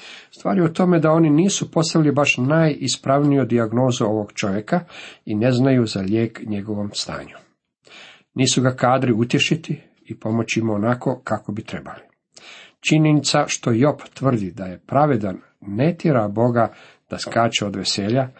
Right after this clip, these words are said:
ili da baca svoj šećer u zrak. Imam osjećaj da ima jako mnogo ljudi koji za sebe tvrde da su kršćani koji malo previše cijelu stvar temelje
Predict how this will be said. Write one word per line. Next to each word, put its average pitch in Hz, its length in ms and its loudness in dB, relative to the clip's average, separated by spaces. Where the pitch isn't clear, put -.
ili 123 480 2
da 107 120 -2
baca 113 320 0
svoj 101 260 -4
šećer 104 440 -4
u 90 60 -8
zrak. - 540 -12
Imam 165 260 2
osjećaj 143 520 0
da 110 100 -2
ima 123 160 2
jako 143 400 0
mnogo 127 280 2
ljudi 110 400 0
koji 131 160 0
za 127 120 0
sebe 135 380 0
tvrde 156 340 0
da 117 120 -4
su - 200 -8
kršćani 127 540 -2
koji 107 220 -2
malo 120 300 2
previše 117 480 -2
cijelu 135 480 -2
stvar 123 420 0
temelje 135 540 2